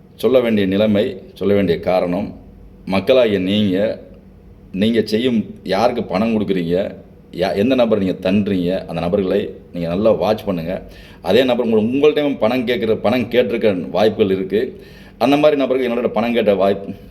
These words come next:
பணம் கேட்ட நபர்கள்லாம் இருக்கிறாங்க என்னோட மெசேஜில். நான் சொல்றது ஏன்னா, நான் வந்து ஒரு, ஒரு ப்ரூஃப் வச்சு தான் உங்களுக்கு சொல்லிட்டு இருக்கேன். இதுக்கு முன்னாடி என்கிட்ட பணமே இல்ல, இப்ப எப்படி பணம் வந்துச்சு?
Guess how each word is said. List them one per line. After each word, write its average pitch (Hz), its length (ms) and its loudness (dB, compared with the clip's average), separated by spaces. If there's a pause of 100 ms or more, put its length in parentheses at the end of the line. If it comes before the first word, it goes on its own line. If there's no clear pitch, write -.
(140)
பணம் 120 220 2
கேட்ட 107 180 2
நபர்கள்லாம் 101 440 2
இருக்கிறாங்க 101 300 0
என்னோட 87 220 -2
மெசேஜில். 107 400 0
நான் - 100 -4
சொல்றது 220 320 2
ஏன்னா, 127 280 2
நான் 101 140 0
வந்து 110 180 0
ஒரு, 104 220 0
ஒரு 98 140 -4
ப்ரூஃப் 139 260 -2
வச்சு 107 160 0
தான் 107 120 2
உங்களுக்கு 85 220 -2
சொல்லிட்டு 92 240 -6
இருக்கேன். - 200 -12
இதுக்கு 113 260 -4
முன்னாடி 131 160 4
என்கிட்ட 123 240 2
பணமே 101 300 0
இல்ல, 90 280 -6 (380)
இப்ப 104 200 0
எப்படி 98 200 -2
பணம் 95 240 0
வந்துச்சு? 87 380 -4